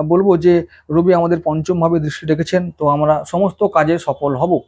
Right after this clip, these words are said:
সন্তান, প্রেম এবং শিক্ষা বিষয়ে সফল হব, বা ভালো খবর পাবো, ভালো রেজাল্ট পাবো।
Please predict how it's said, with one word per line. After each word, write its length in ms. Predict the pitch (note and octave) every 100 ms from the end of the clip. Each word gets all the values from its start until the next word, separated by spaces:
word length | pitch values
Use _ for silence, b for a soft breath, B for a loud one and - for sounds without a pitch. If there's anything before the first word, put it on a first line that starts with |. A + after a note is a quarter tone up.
| _
সন্তান, 480 | - D#3+ E3 F3+ F3+
প্রেম 300 | D#3+ D3+ D#3
এবং 220 | E3 D#3+
শিক্ষা 340 | C#3+ F#3 - F3+
বিষয়ে 320 | E3 E3 E3
সফল 380 | - C#3+ D#3+ D#3+
হব, 280 | C#3+ F#3 G3
বা 180 | D#3+ D#3 B B B
ভালো 260 | C#3+ F3 F3+
খবর 280 | - D3 F3
পাবো, 300 | E3+ F#3+ G#3 b b
ভালো 180 | E3+ G3+
রেজাল্ট 360 | D#3+ D3+ F3+ -
পাবো। 260 | B2+ A#2+